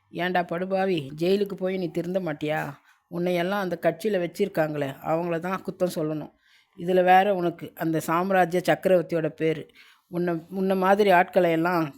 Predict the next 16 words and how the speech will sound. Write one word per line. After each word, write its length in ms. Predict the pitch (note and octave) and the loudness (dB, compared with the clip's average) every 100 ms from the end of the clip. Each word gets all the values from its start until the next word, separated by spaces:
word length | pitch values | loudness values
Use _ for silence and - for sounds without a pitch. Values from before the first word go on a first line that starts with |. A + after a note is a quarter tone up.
| - | 0
கடுமையா 420 | F3 F#3+ G3 G3 | 2 2 2 2
தண்டிக்கப்படணும்னு 880 | F#3 E3+ F3+ F#3 F3 D#3+ D#3+ D#3+ F#3 - | 2 0 0 0 0 0 -2 -2 -4 -2
சொல்லியிருக்காங்க." 520 | D#3 D#3+ D#3 C#3+ D3+ - _ _ _ _ _ _ _ _ _ _ _ _ _ _ - | 0 0 -2 -8 -8 -16 _ _ _ _ _ _ _ _ _ _ _ _ _ _ -4
சவுக்கு 300 | F#3 G#3+ A3+ - | 0 0 0 -4
சங்கர் 320 | F#3+ F#3+ A3+ | -2 -2 -2
காவல்துறையை 560 | G3+ G3+ A3 G#3+ G3 F#3+ | 0 0 0 -2 -2 -2
சேர்ந்த 380 | F#3+ F#3 F#3+ | -2 -4 -6
பெண்களை 600 | F3+ F#3 F#3 G3+ G3 A3 | -6 -6 -4 -2 -2 -2
தவறாக 600 | - F#3 G3+ G#3+ G#3+ A3 - | -2 -2 0 0 0 -2 -4
பேசினதால 680 | G3+ G3+ G#3 F#3 F3 E3 D#3+ | -6 -4 -6 -4 -2 -2 0
தானே 220 | F3+ G#3 | -2 -4
சவுக்கு 380 | G3+ F#3 F#3+ F#3+ | -2 -4 -2 -2
சங்கரை 260 | F3 E3 E3+ | -2 -2 0
கைது 320 | D#3+ D#3+ E3+ D#3 | 2 0 -2 -4
பண்ணாங்க. 460 | D3 C#3 C#3+ D3+ - _ _ - | -4 -4 -6 -10 -12 _ _ -4
சவுக்கு 280 | F#3 G3+ | -2 -2